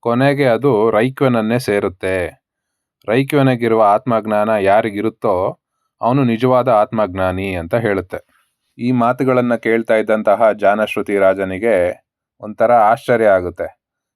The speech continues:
"ಹೆಂಗೆ ನಾವ್ ಮಾಡಿದ ದಾನ ಧರ್ಮ ಎಲ್ಲ ರೈಕ್ವೆನಂಗೆ ಹೆಂಗ್ ಸೇರ್ಕೊಳ್ಳುತ್ತೆ? ಆ ಪುಣ್ಯ ಎಲ್ಲ ಅವ್ನ್ಗೆ ಹೆಂಗ್ ಹೋಗುತ್ತೆ?" ಅಂತ ಇವ್ನಿಗೆ ಆಶ್ಚರ್ಯ ಆಗುತ್ತೆ. ಈ ಡೀಟೇಲ್ಸ್ ಎಲ್ಲ ರೈಕ್ವೆನನ್ನೇ ಹುಡುಕ್ಬಿಟ್ಟು ಕೇಳೋಣ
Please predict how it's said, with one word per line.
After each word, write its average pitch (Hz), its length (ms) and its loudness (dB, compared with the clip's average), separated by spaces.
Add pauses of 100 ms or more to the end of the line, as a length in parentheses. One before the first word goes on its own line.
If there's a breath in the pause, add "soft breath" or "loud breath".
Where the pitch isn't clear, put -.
(120)
"ಹೆಂಗೆ 127 460 0
ನಾವ್ 110 280 2
ಮಾಡಿದ 123 400 2
ದಾನ 123 300 2
ಧರ್ಮ 117 300 0
ಎಲ್ಲ 113 540 4
ರೈಕ್ವೆನಂಗೆ 120 560 0
ಹೆಂಗ್ 104 180 -4
ಸೇರ್ಕೊಳ್ಳುತ್ತೆ? 92 840 -4 (100)
ಆ 104 80 0
ಪುಣ್ಯ 127 300 -2
ಎಲ್ಲ 127 180 4
ಅವ್ನ್ಗೆ 120 260 0
ಹೆಂಗ್ 113 140 0
ಹೋಗುತ್ತೆ?" 95 440 -2
ಅಂತ 92 200 -6
ಇವ್ನಿಗೆ 110 280 -2
ಆಶ್ಚರ್ಯ 110 340 2
ಆಗುತ್ತೆ. 85 500 -2 (580 soft breath)
ಈ 127 140 0
ಡೀಟೇಲ್ಸ್ 131 500 0
ಎಲ್ಲ 127 280 2
ರೈಕ್ವೆನನ್ನೇ 127 640 0
ಹುಡುಕ್ಬಿಟ್ಟು 113 520 -4
ಕೇಳೋಣ 107 460 0